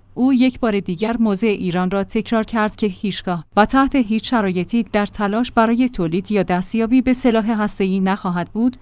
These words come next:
موضعی که با واکنش غیرمنتظرهٔ استیو ویتکاف، نمایندهٔ ویژهٔ ترامپ در امور خاورمیانه روبرو شد.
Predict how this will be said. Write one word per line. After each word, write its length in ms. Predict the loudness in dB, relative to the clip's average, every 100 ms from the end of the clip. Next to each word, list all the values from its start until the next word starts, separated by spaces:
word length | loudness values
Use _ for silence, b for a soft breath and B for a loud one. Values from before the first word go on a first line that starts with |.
| 2
موضعی 420 | 6 6 6 2
که 140 | 2 2
با 160 | 0
واکنش 500 | 0 0 0 -2 -2
غیرمنتظرهٔ 1000 | 0 2 2 2 0 0 0 2 2 2
استیو 420 | 0 -2 -2 -2 -2
ویتکاف، 500 | -4 -4 -4 -2 0
نمایندهٔ 640 | 0 0 -2 0 2 2
ویژهٔ 400 | 2 0 0 0
ترامپ 420 | 0 0 0 0 0
در 160 | 0
امور 340 | 0 2 4 4
خاورمیانه 720 | 2 2 2 2 4 6 6
روبرو 320 | 4 -2 -2
شد. 260 | 0 0